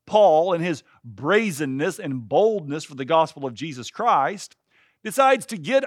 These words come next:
up the day after that stoning and continue to preach the gospel in that city. Testing his luck even further,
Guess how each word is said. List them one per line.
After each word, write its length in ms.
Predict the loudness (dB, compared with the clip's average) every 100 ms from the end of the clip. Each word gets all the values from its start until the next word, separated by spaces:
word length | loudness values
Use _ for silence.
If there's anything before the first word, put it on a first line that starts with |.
| 2
up 480 | 4 6 4 0 -10
the 80 |
day 220 | 0 2 4
after 320 | 4 4 2
that 200 | -4 -4
stoning 540 | -6 -6 -6 -8 -10 -10
and 260 | -6 -4 -4
continue 560 | -10 -8 -6 -4 -6
to 140 | -6 -8
preach 240 | -8 -10
the 100 | -8
gospel 480 | 0 2 2 -2 -8
in 120 | -6
that 160 | -6 -8
city. 400 | -12 -12 -14 _ _ _ _ _ _ _ _ _ _
Testing 380 | 0 0 0 -2
his 200 | -2 2
luck 260 | 4 4
even 380 | 0 -2 -2 -4
further, 920 | -8 _ 4 4 4 -2 -4 -4 -4